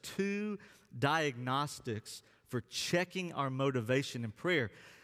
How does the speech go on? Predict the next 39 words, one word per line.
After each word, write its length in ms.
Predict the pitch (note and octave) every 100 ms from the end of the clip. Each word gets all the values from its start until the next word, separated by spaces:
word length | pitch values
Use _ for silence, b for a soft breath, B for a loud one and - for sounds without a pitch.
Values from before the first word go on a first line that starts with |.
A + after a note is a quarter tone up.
| B
So 200 | - F#3+
in 220 | G3+ G#3+
this 140 | G#3+ -
passage, 580 | F#3+ A3 A#3 F#3 D#3+
you'll 80 | D3+
notice 300 | E3 F3 D#3+
in 100 | E3
verse 300 | C#3+ E3 -
one, 500 | C#3 E3 E3 B2+ D3+ C#3 _ - - _ _ -
this 200 | E3+ -
is 100 | A#2+
part 220 | F#3+ G3+
of 60 | E3
the 100 | D#3
Sermon 600 | - E3+ G3 G#3 G3+ F#3+ B B
on 180 | D3+ E3
the 80 | D#3
Mount, 420 | D3 D3 C#3+ D#3
and 180 | C#3+ C3
Jesus 500 | A#2+ A3+ A#3 A3+ -
is 240 | E3 C#3+ - - b b C3 A2+
basically 580 | G#3+ C4+ A3+ - F#3 D3+
shifting 680 | - - G#3+ A3+ - G#3+
to 180 | F#3 F#3
a 40 | D3+
new 280 | D3+ F#3+
section 920 | F#3 - - - G3+ G3+ - G3 F#3 F3 B B
of 120 | C#3+ B2 -
teaching 640 | - G#3 - E3+ C3 C3+
in 280 | - D#3+ F3
this 160 | E3+
sermon. 520 | - F3+ F3 C3+ B2 B B -
And 120 | D3+
what 120 | G#3
he's 160 | G3+ C#3
basically 540 | A#2+ A3+ - A#3 G3+
saying 360 | - G#3+ G3 F3+
to 140 | F3
those 420 | D3+ E3+ F3 D#3+